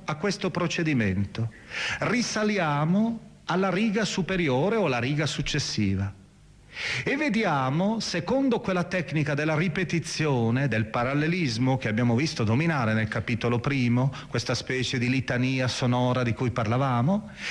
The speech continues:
nell'interno del parallelismo noi riusciamo a identificare il significato per deduzione.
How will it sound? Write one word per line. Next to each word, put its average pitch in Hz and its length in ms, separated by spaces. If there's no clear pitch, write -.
nell'interno 196 800
del 143 140
parallelismo 220 680
noi 190 120
riusciamo 170 720
a 143 120
identificare 160 1160
il 147 120
significato 151 1040
per 190 260
deduzione. 104 1120